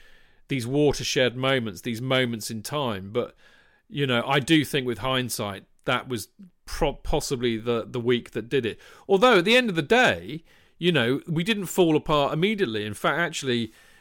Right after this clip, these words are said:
you know, our league form, you know, we still had a chance of getting into Europe via the league. Uh, we didn't quite manage to do it, and, and our form did tail off a little bit towards the end. I mean, after the Stoke game,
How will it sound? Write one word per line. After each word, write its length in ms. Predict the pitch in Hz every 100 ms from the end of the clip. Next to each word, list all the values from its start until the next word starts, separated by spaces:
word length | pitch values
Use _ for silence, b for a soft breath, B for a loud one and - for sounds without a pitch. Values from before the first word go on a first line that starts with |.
| b
you 140 | - 143
know, 180 | 131 139
our 160 | 147
league 300 | 147 170 160
form, 540 | - 147 127 120 120 - -
you 120 | 147
know, 120 | 135
we 80 | 139
still 240 | - 185
had 120 | 156
a 40 | 131
chance 420 | - 185 185 139
of 100 | 120
getting 260 | 139 135 127
into 200 | 117 131
Europe 380 | 135 135 117
via 240 | 117 131 117
the 80 | 117
league. 520 | 139 151 85 113 - b b b b
Uh, 320 | 131 131 131
we 120 | 139
didn't 240 | 151 151 120
quite 260 | 135 123
manage 240 | 135 131 110
to 80 |
do 220 | 120 139 120
it, 120 | 113
and, 240 | 123 127 135
and 120 | 139
our 120 | 131
form 340 | - 151 131
did 240 | 117 135 -
tail 300 | 139 127 139
off 120 | 131
a 40 |
little 200 | 131 127
bit 220 | 117 117 -
towards 320 | 127 113 110
the 160 | 123
end. 260 | 135 147 98
I 60 | 110
mean, 260 | 120 113
after 300 | 135 131 -
the 80 | 120
Stoke 400 | - - 147 -
game, 540 | 143 139 135 135 131